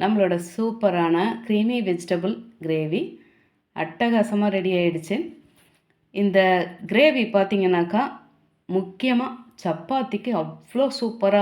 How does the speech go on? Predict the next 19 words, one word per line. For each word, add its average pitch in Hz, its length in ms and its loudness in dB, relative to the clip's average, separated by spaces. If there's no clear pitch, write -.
இருக்கும். 226 300 -2
இன்னும் 233 380 -2
பூரிக்கு 226 460 -2
கேட்கவே 196 440 0
வேண்டாம். 175 360 2
பசங்களுக்கு 208 460 -2
சாதாரணமாவே 196 720 2
காலிஃப்ளவர் 185 560 0
ரொம்ப 175 260 0
பிடிக்கும். 170 380 -2
இன்னும் 269 240 0
சப்பாத்தி 254 500 -2
கூட 208 140 -2
இந்த 196 160 -2
மாதிரி 208 180 0
சைட் 190 320 -2
டிஷ்ஷா 202 260 -2
செய்து 196 320 -2
தரும்போது 170 420 -2